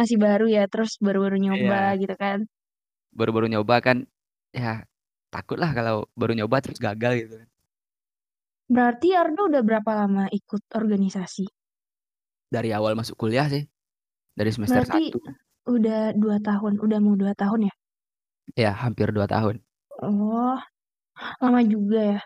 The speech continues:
Speaker 1: Nah, aku pengen tahu dong pas awal Ardo masuk organisasi nih.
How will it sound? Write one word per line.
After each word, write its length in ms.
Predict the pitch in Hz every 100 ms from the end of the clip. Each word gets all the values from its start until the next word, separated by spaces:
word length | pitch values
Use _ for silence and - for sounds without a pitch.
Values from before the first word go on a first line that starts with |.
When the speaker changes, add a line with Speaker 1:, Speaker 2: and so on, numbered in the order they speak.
| _ _ _ _ _ 262
Speaker 1:
Nah, 180 | 269
aku 160 | 262 330
pengen 400 | 330 254 233 233
tahu 380 | 226 220 233 262
dong 240 | 285 294
pas 300 | 285 240 233 - - - -
awal 640 | 240 233 226 226 220 220 - _ _ _
Ardo 400 | 226 233 214 208
masuk 380 | 208 208 208 226 -
organisasi 880 | 233 226 214 202 202 190 - 202
nih. 40 | 185